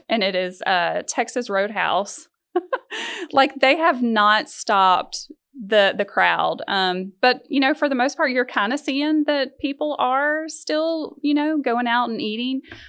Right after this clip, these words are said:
But speaking for myself, like, my family, we've maybe eaten out twice since all of this has kinda started opening back up. Yeah, so we just,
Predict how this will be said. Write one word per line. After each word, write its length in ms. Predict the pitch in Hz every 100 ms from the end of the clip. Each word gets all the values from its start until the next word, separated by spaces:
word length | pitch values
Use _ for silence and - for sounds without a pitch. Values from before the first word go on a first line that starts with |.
| _
But 280 | 254 240 -
speaking 340 | - - 370 466
for 120 | 381
myself, 540 | 277 208 214 233 262 254
like, 160 | 214
my 200 | 202 185 233
family, 640 | 277 294 311 320 311 302 -
we've 280 | 208 285 370
maybe 260 | 285 269 269
eaten 280 | 226 208 226
out 200 | 190 - -
twice 440 | - 185 180 - -
since 360 | - 190 170 -
all 260 | - 170
of 140 | 160 -
this 340 | 151 127 -
has 220 | 185 165 -
kinda 260 | 160 165
started 360 | 160 - 160 170
opening 380 | 175 - 170 -
back 260 | - -
up. 300 | - - - _ _ _ - _ _ _ _ _
Yeah, 300 | - 123 107
so 540 | 196 - 180 165 185 185 -
we 160 | 208
just, 280 | 214 247 -